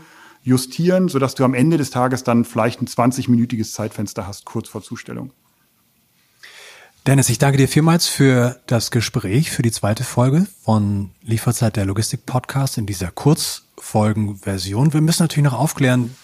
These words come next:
Speaker 2: ich hatte es eingangs erwähnt, einer der mächtigsten Männer der Welt schaut dir bei deiner täglichen Arbeit über die Schulter. Ich hatte gerätselt, ist es vielleicht Joe Biden, ist es Elon Musk, ist es Richard Branson, ist es, ich kann jetzt nur noch Englisch sprechen,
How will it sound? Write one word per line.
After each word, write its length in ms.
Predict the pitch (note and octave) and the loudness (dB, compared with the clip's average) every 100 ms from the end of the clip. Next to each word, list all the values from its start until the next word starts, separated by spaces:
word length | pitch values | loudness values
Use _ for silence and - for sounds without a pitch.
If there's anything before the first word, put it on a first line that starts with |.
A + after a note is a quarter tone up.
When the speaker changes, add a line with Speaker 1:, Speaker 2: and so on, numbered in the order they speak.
| - | -8
Speaker 2:
ich 80 | C#3 | -4
hatte 120 | B2 | -4
es 100 | A#2 | -4
eingangs 360 | A2+ A#2+ A2+ | 0 0 0
erwähnt, 580 | C3 G#2 A2+ C3+ C#3 - - | -4 0 2 4 2 -2 -2
einer 180 | B2 | 0
der 120 | A2+ A2 | 2 2
mächtigsten 480 | A#2+ - - A#2 | 0 -2 -4 -2
Männer 240 | A2 A#2 A#2 | 0 0 -2
der 180 | G#2 G2 | -4 -4
Welt 260 | A2 A#2 _ | -6 -6 _
schaut 460 | - - B2 D3+ - | -8 -2 0 0 2
dir 140 | C3 | 2
bei 120 | G#2+ G#2 | 2 2
deiner 240 | G#2 G#2 | 0 0
täglichen 400 | - A#2+ G#2+ A#2 | -2 -2 -2 -2
Arbeit 400 | A#2+ A#2 A2 - - - - B2 - | 0 2 2 0 -10 -12 -12 -14 -4
über 260 | C3+ B2+ | 0 2
die 80 | A#2+ | 2
Schulter. 440 | A#2 - C#3 A2 G2+ | 2 2 2 0 -4
Ich 140 | - | -4
hatte 200 | C3+ B2 | -2 -2
gerätselt, 480 | A#2 A#2 C#3 C#3+ A#2+ | -2 -2 -2 -2 -4
ist 140 | A#2 | -4
es 220 | B2+ - - - | -4 -6 -16 -8
vielleicht 320 | C3 G#2+ - | -2 -2 -2
Joe 160 | A2+ G#2 | -2 0
Biden, 380 | G#2+ A#2+ C3 | 0 0 0
ist 180 | A#2+ - | -2 -2
es 280 | A#2+ - - | -4 -4 -8
Elon 360 | - B2 A2 A#2 | -6 -2 0 2
Musk, 320 | D3 D3+ - | 2 0 -6
ist 140 | A#2+ | -6
es 100 | B2 | -4
Richard 380 | B2 - D#3+ - | -4 -4 -8 0
Branson, 540 | C3+ D3+ D3+ C#3+ C#3 C3+ - - - | 2 2 2 2 0 -2 -12 -10 0
ist 160 | C#3 | 2
es, 220 | C#3 - - | 2 0 -8
ich 200 | C3+ - | -10 -2
kann 160 | D3 | 0
jetzt 160 | C3+ - | 0 2
nur 80 | C3+ | 2
noch 120 | C3+ | 2
Englisch 260 | D3 D#3+ | 2 2
sprechen, 300 | - G#2+ A#2+ | 0 0 -2